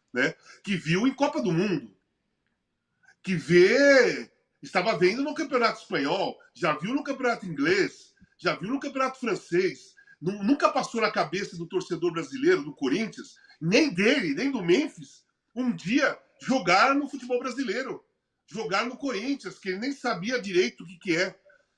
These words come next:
Ele vai ter duas coisas na mão, Tirone e Arnaldo. Ele vai olhar pra um lado e falar, "Nossa, que roubada que eu tô.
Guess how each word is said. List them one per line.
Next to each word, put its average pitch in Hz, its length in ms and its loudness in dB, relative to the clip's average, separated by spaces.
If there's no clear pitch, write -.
Ele 262 140 0
vai 285 160 2
ter 294 140 -6
duas 311 220 -2
coisas 269 360 -8
na 262 100 0
mão, 208 300 -6
Tirone 185 580 -8
e 180 100 -2
Arnaldo. 147 440 -6
Ele 185 160 -2
vai 240 120 2
olhar 233 220 4
pra 220 140 -12
um 190 100 -6
lado 190 340 2
e 165 40 -16
falar, 156 160 -14
"Nossa, 190 420 -14
que 240 120 -4
roubada 208 760 2
que - 80 -12
eu 156 80 -4
tô. 156 400 -6